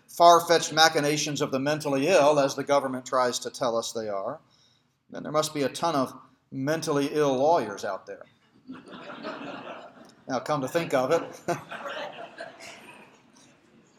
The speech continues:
My apologies to my friend, uh, Doctor Andy Woods, a lawyer himself. Uh, by the way, what's the difference between a lawyer and God? God doesn't think he's a lawyer.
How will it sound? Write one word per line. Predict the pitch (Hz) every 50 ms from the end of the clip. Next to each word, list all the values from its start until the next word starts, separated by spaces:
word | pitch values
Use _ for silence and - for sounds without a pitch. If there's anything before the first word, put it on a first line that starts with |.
| _ _ _ _ _ -
My | 147 147
apologies | 139 151 160 156 151 147 139 139 135 131 -
to | - -
my | 131 127 127 127
friend, | 127 - 135 131 127 131 127 - - - 147 -
uh, | 131 120
Doctor | 113 131 127 123 - 131 120 104
Andy | 127 131 123 120 113
Woods, | 120 127 123 120 135 139 - - -
a | 117 - 117
lawyer | 110 113 110 113 117 113 113
himself. | 113 117 - - - 139 120 113 117 - - - - - _ - - - - - - - - - - - - - -
Uh, | - -
by | - 160 170
the | 165 165
way, | 165
what's | 156 170 180 175 -
the | 180
difference | 147 170 175 170 180 160 - - 143
between | 143 147 147 - 165 156 147
a | 139
lawyer | 135 131 139 147 156 160 160 160 160 160 160
and | 127 131 131 127 131
God? | 135 135 123 104 90 87 - - - _ _ _ _ _ _ _ _ _ _ _ _ _ _ _ _ _ _ _ _ _ - - - - - _
God | - 131 135 147 127
doesn't | 135 127 127 120 117
think | 123 120 120
he's | 127 107
a | 107
lawyer. | 104 127 139 131 107 92 85 -